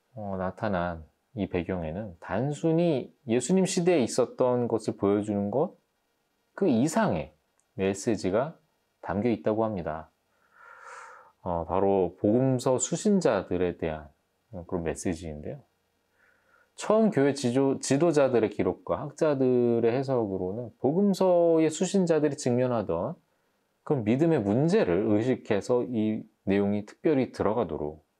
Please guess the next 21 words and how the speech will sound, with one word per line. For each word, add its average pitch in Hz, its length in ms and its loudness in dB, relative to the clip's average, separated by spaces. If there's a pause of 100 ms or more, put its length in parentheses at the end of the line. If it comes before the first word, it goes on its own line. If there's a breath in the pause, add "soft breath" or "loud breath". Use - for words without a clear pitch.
(400)
이 101 40 -6
복음서가 87 680 -4 (420)
편집이 101 420 -6
되었다고도 85 1200 -6
하네요. 85 340 -12 (1600 loud breath)
마태의 185 640 2
복음서를 156 560 2
받아보던 123 640 2
이들은 92 400 -2
온갖 123 640 -4 (200)
어려움과 120 920 -2
믿음의 113 520 0
도전을 98 920 0
맞닥뜨리고 123 920 -6 (300)
있었다는 123 540 -2
것이죠. - 420 -14 (1700)
결국 135 280 2
그 131 100 2
혼란과 175 580 2
고난 123 420 -2
끝에 226 440 -4